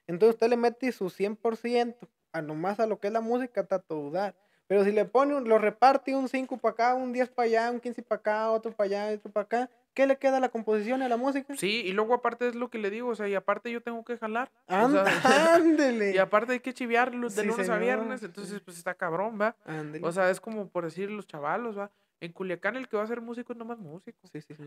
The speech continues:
Speaker 2: Este, ya sé que ya parezco disco rayado diciendo
Speaker 1: No,
Speaker 2: Culiacán
Speaker 1: no,
Speaker 2: y
Speaker 1: no, no,
Speaker 2: Culiacán.
Speaker 1: no. Es que, mire, verdad de Dios, oiga, yo creo que si no hay unos de perdido unos cinco episodios de lo que es este podcast, que no mentemos exactamente eso de Culiacán, no hay ni uno.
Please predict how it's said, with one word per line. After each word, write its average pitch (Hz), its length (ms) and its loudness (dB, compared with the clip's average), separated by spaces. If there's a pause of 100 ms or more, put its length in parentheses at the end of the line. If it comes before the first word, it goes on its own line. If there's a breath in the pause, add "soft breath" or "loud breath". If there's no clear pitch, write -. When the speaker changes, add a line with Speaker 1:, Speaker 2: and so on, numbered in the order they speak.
(120)
Speaker 2:
Este, 123 760 -20 (520)
ya 202 160 0
sé 247 140 -8
que 240 200 -10
ya 220 420 -4 (100)
parezco 208 280 -8
disco 220 200 -12
rayado 185 440 -6
diciendo 175 300 -12
Speaker 1:
No, 185 80 -6
Speaker 2:
Culiacán 320 260 0
Speaker 1:
no, - 20 -6
Speaker 2:
y - 20 -4
Speaker 1:
no, 339 80 -4
no, 330 40 -4 (140)
Speaker 2:
Culiacán. 359 100 -4
Speaker 1:
no. 339 140 -10 (200 soft breath)
Es 254 160 10
que, 254 180 -6
mire, 254 260 2
verdad 202 340 4
de 262 60 2
Dios, 254 200 4
oiga, 262 460 2
yo 233 160 2
creo 269 140 -4
que 262 260 0
si 214 180 -2
no 226 140 0
hay 277 140 4
unos 294 200 0
de 254 120 4
perdido 233 240 0
unos 277 520 -6
cinco 269 340 0
episodios 240 580 0
de 202 100 0
lo 180 160 -4
que 220 140 -4
es 254 80 2
este 254 180 -6
podcast, 233 480 2
que 185 100 -4
no 208 120 2
mentemos 233 640 0
exactamente 214 800 -2
eso 220 140 -4
de 220 80 -2
Culiacán, 185 460 -8
no 185 60 -8
hay 180 80 -8
ni 175 120 -8
uno. 170 240 -6